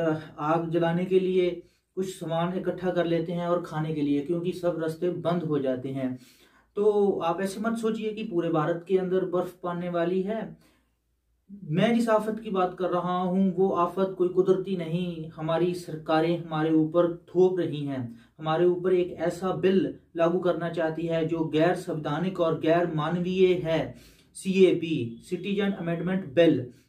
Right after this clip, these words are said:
और इस बिल के विरोध, विरोध में पूरा असम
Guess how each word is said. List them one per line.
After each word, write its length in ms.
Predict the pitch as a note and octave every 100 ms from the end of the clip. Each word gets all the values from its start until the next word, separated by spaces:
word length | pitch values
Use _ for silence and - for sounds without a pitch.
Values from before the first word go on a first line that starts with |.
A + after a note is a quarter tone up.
| -
और 400 | F3+ G3 F#3+ A#3
इस 220 | A3 - E3
बिल 200 | F#3+ F#3+
के 120 | F#3+
विरोध, 540 | D#3+ F3 F3+ E3+ - F3
विरोध 540 | D#3 C#3 D#3 G3+ A#3
में 360 | G3 D#3 A#2 - _ _ _ _ _ _ _ _ _ _ F3+
पूरा 220 | G3+ G#3+
असम 840 | G3 F3+ - E3+ F3+ F#3 C3 B2